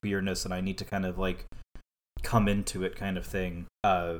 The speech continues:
it was, like, so much, it worked so much better than anything else in the series, because I felt like I was actually seeing a person and not just, like, a stock anime character, which I, that's mostly my feelings towards, uh, Yu and, and, uh, Toko. But, uh,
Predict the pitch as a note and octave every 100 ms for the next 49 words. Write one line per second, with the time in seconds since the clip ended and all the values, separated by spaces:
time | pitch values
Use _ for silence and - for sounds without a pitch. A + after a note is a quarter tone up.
0 | E2+ - _ - C#3 B2+ G#2+ A#2 A#2 -
1 | F#3+ F3 C3 - C3+ A#2+ A2+ - C3 A2+
2 | - F#2+ F2+ F2+ G2+ F#2+ F#2 G2 F2+ E2+
3 | F#2+ F2+ G2 F2+ F2+ F2+ G#2+ G2 F#2+ F2+
4 | - - _ _ _ - A2+ - A2+ A2+
5 | A#2+ A#2+ A2 G2+ G2+ A2+ G2+ - A2 G#2
6 | F#2+ - A#2+ C#3 - F#3+ F#3 A2+ G2 F#2
7 | - - G2 - F#2+ F#2 - - _ -
8 | - - - G2+ - G2 G2+ B2 C3 C3
9 | C3+ C3 D#3 D#3 G#2 F#2+ F2 F2 _ -
10 | F#2+ F2+ - - G2+ F#2 F2+ G2+ F#2+ F#2
11 | G2+ G2 F#2 - F#2+ F#2 - - _ F#2+
12 | F2+ E2+ F2 F#2 F#2 F2+ F2 F#2 F2+ E2+
13 | E2+ E2 E2+ E2+ - - G2 B2 B2 -
14 | - F#2+ E2+ - F#2 E2+ E2+